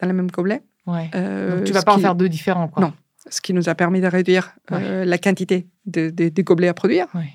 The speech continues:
Speaker 1: Simple. Euh,
Speaker 2: Pas faire une collecte chez soi, quoi.
Speaker 1: donc, voilà, c'est,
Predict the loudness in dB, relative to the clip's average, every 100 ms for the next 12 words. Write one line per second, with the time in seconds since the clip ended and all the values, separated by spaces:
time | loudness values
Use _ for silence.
0 | -12 -2 2 2 -2 _ _ -20 -20 -20
1 | -6 0 0 0 -2 -2 -2 -2 -2 -2
2 | -4 -6 -12 -14 -16 -18 -20 _ -20 -8
3 | 0 2 0 -8 _ _ _ -2 2 2
4 | 0 -8